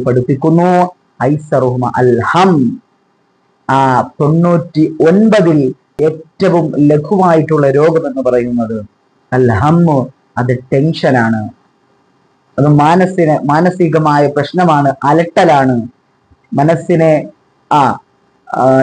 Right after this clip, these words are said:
ടെൻഷന്, ടെൻഷൻ പരമായിട്ട്, അലട്ടൽ പരമായിട്ടുള്ള കാര്യമാണ് എന്ന് മുത്തുനബി തങ്ങൾ പഠിപ്പിക്കുന്നു. ടെൻഷൻ മാറി കിട്ടും. ഏറ്റവും ചെറിയ രോഗമായിട്ടാണ് പറഞ്ഞത്, അപ്പൊ വലിയ രോഗങ്ങൾ എന്തൊക്കെയായിരിക്കും ചിന്തിച്ചു നോക്കിയേ. തൊണ്ണൂറ്റി ഒൻപതിൽ പരം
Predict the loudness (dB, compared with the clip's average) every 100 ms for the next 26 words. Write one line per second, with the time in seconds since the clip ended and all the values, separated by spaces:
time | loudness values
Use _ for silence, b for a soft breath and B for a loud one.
0 | 0 0 0 0 0 2 0 0 -2 0
1 | 0 2 2 2 2 0 0 -2 -2 -2
2 | 0 0 0 0 2 2 2 0 0 -2
3 | 0 0 -2 -6 _ _ -2 0 0 0
4 | 0 2 2 2 0 -4 -6 -4 -2 -2
5 | -2 -2 -2 -4 -4 -6 -6 -6 -6 -2
6 | 2 2 0 -2 0 0 0 -2 -6 -8
7 | -10 -16 _ _ _ -4 -4 -4 -2 0
8 | 0 -2 0 2 2 2 2 2 0 0
9 | 0 0 -2 -4 -8 -16 _ _ _ _
10 | -6 0 2 4 2 2 0 0 -2 -2
11 | -4 -2 0 0 -4 -6 -6 -8 -6 -6
12 | -2 -2 -4 _ _ _ _ -6 0 2
13 | 4 2 0 -2 -2 0 0 0 0 0
14 | 0 0 0